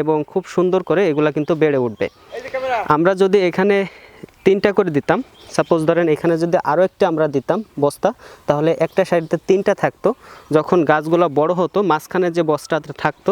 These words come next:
সেটা কিন্তু গ্রোথের সমস্যা হতো, এর কারণে আমরা কিন্তু দুইটা করে দিয়েছি। তো বন্ধুরা, আমরা আরও সামনের দিকে যাচ্ছি। আরও সামনের দিকে গেলে আপনাদেরকে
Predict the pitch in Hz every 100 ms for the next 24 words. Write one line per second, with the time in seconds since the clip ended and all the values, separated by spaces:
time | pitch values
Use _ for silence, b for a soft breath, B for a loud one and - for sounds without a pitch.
0 | 240 - 160 151 160 160 151 B B B
1 | B B 139 151 175 208 - 175 165 -
2 | 147 131 220 - B B B 170 185 196
3 | 196 190 165 156 165 165 - 254 B B
4 | B B 147 196 196 175 156 127 117 -
5 | - - - - - - - - B B
6 | B B B 202 196 202 208 185 185 185
7 | 151 180 196 196 185 170 151 131 - 180
8 | 165 170 170 170 175 165 170 160 139 147
9 | 180 147 147 151